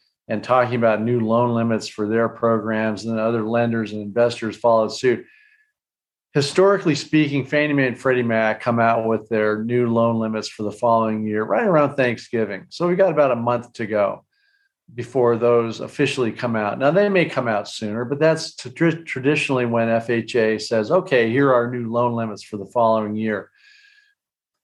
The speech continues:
We've seen such appreciation in this marketplace over the last year, though, that these investors, uh, and lenders have felt safe in coming out with, with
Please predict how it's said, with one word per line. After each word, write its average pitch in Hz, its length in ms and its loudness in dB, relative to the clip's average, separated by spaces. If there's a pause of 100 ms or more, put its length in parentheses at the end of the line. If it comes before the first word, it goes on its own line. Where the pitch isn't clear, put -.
(520)
We've 147 180 2
seen 170 220 4
such 190 260 2
appreciation 143 840 2
in 123 120 -4
this 117 180 -6
marketplace 120 840 0
over 107 160 -2
the 104 60 -6
last 104 460 2
year, 107 360 0
though, 104 520 0
that 110 420 2
these 113 680 -2 (220)
investors, 113 800 -2 (840)
uh, 107 540 2 (240)
and 117 200 -2
lenders 120 600 0
have 113 200 2
felt 113 320 2
safe 131 640 -2 (280)
in 120 160 -6
coming 123 400 0
out 113 240 2
with, 110 220 -6 (300)
with 117 380 0